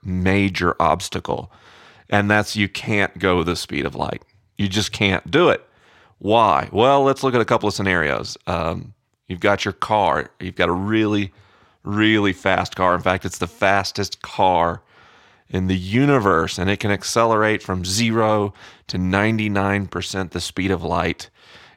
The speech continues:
in a millisecond. It's a really fast car. Uh,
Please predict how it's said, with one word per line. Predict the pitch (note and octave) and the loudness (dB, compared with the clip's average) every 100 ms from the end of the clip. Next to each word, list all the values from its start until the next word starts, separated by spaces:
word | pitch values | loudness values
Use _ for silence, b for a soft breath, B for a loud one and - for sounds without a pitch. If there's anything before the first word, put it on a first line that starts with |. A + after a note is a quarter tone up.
| B | B
in | F2 F2 E2 | -4 -2 -4
a | - F#2+ | -2 0
millisecond. | F#2+ G2+ F#2+ F2 F2 - - - | 2 2 0 0 -2 -2 -6 -16
It's | - | -8
a | F2+ | 0
really | A2+ A2 F#2+ | 4 4 2
fast | F#2 D#2+ C#2 | 2 2 0
car. | - - - - _ b b b b - | -4 -8 -10 -18 _ b b b b -2
Uh, | D#2 B1+ | 0 0